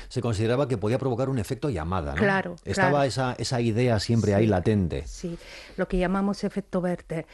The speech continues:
Speaker 2: efectivamente, pero bueno, luego la Organización Mundial de la Salud, ya hace veinte años, no, no fue ayer, ¿eh? Eh, ya estableció que, que, bueno, que los medios de comunicación realmente tenían,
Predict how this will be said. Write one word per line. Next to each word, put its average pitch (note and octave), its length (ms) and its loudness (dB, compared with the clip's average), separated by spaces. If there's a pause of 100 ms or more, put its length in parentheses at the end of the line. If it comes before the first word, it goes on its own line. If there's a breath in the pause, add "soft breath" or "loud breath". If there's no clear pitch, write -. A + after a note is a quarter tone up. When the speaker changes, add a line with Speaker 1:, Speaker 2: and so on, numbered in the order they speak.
(200 loud breath)
Speaker 2:
efectivamente, G#3+ 800 2
pero G3+ 220 0
bueno, G#3+ 320 4
luego A3+ 240 4
la A3 160 6
Organización F#3 560 0
Mundial A#3 400 4
de F#3+ 80 2
la D#3+ 100 -2
Salud, F3+ 340 -2
ya E3+ 200 2
hace F#3 180 2
veinte E3 300 -2
años, D#3+ 260 -2
no, D3+ 280 0
no E3+ 140 0
fue D3+ 160 -4
ayer, D3 240 -4
¿eh? B3 160 -2 (540 loud breath)
Eh, F#3+ 380 -2
ya A3+ 340 4
estableció G#3+ 800 0
que, G3 560 4
que, F3+ 140 -2
bueno, G#3+ 240 0
que A3 80 4
los F3 160 2
medios G3+ 240 4
de A3 80 2
comunicación A3 640 2
realmente G#3+ 640 2
tenían, A3+ 500 2